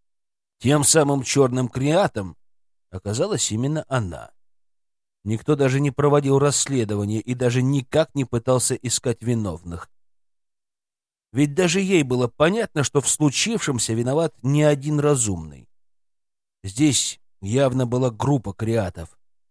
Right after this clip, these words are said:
Она знала о том, что у этого подонка есть подручные. Видимо, это было дело их рук.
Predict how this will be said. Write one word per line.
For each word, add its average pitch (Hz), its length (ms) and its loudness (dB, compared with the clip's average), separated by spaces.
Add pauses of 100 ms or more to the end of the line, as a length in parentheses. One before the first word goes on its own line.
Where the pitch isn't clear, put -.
(800)
Она 156 260 2
знала 175 300 0
о 165 160 0
том, 175 240 0
что 139 260 -2
у 147 180 -4
этого 143 320 2
подонка 143 580 2
есть 127 300 -2
подручные. 95 800 -2 (920)
Видимо, 220 420 -4
это 175 300 0
было 170 260 0
дело 135 300 0 (100)
их 101 280 -8
рук. 80 360 -12